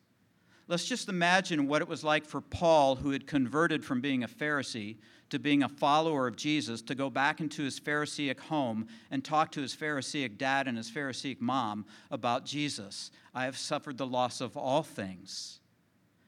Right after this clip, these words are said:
His parents likely kicked him out of the house.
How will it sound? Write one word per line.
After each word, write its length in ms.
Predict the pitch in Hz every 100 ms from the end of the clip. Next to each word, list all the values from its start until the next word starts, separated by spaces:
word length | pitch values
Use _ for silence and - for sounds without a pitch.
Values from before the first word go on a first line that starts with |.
| _
His 220 | 165 156
parents 640 | - 202 240 220 165 - -
likely 680 | 143 165 214 269 - 147
kicked 320 | 120 - 147 156
him 120 | 131
out 160 | 131
of 80 | 127
the 80 | 113
house. 840 | 113 131 107 101 - - - -